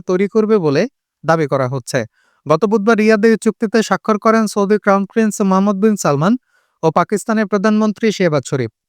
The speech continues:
সৌদি প্রেস এজেন্সি বা এসপিএ প্রকাশিত যৌথ বিবৃতিতে বলা হয়েছে,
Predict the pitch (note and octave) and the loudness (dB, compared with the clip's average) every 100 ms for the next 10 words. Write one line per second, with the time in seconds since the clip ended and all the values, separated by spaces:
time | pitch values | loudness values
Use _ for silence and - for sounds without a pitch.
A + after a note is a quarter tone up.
0 | _ - G3 G3+ A3 G#3+ G3 A3+ A3 G#3+ | _ -2 2 4 2 2 0 0 -2 -2
1 | - A3 G3 G3+ F#3 F#3 - A3+ G#3+ F#3 | -2 0 0 0 -2 -4 -2 0 2 2
2 | G3 G#3+ G3 F#3+ G#3+ E3+ F#3 - G3 G#3+ | 0 0 -2 -2 0 0 0 0 0 0
3 | F#3+ G#3+ A3 G3+ G3 D3+ C3+ C#3+ C3+ - | 0 -2 -2 -2 0 2 0 -2 -2 0